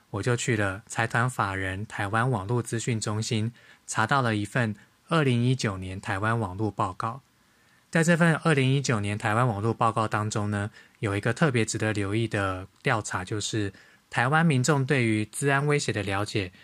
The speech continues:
有高达百分之九十八，几乎是人人皆知。可是在二零一九年当年度，仍然有超过一万三千件的网络犯罪案件，其中包含我们熟悉的犯罪手法，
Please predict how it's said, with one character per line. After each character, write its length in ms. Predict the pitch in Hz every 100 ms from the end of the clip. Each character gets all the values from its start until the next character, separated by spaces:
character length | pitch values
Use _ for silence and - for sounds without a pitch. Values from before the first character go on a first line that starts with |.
| - -
有 100 | 95
高 220 | 131 135
达 220 | 120 107
百 160 | 98 87
分 160 | 120
之 100 | 143
九 180 | 165 95
十 160 | - 107
八， 300 | 107 104 117 _ _ _ _
几 160 | 151
乎 120 | 151 156
是 140 | 160
人 200 | 113 107
人 160 | 104 104
皆 220 | 113 104
知。 340 | - 104 104 - _ _ _ _ _ _ _ -
可 160 | 117
是 200 | 113 185
在 220 | 139 170 160
二 160 | 175
零 160 | 151 143
一 140 | 156
九 180 | 156 110
年 180 | 101 101
当 200 | 131 131
年 180 | 107 104
度， 220 | 117 104 - -
仍 160 | - 107
然 160 | 113 113
有 140 | 95
超 280 | - 117 110
过 280 | 131 113 113
一 180 | 107
万 260 | 107 151 127
三 240 | 110 120
千 240 | 120 127 117
件 220 | 123 107
的 180 | 101 95
网 240 | 107 92
络 140 | 110 110
犯 220 | 117 104
罪 180 | 110 101
案 180 | 101
件， 280 | 95 104 95 - _ _ _ _
其 160 | - 131
中 180 | 165 160
包 200 | 160 160
含 180 | 147
我 80 | 117
们 100 | 101
熟 220 | 104 104
悉 160 | 101 120
的 100 | 107
犯 220 | - 110
罪 160 | 104 104
手 240 | - 95
法， 280 | 95 117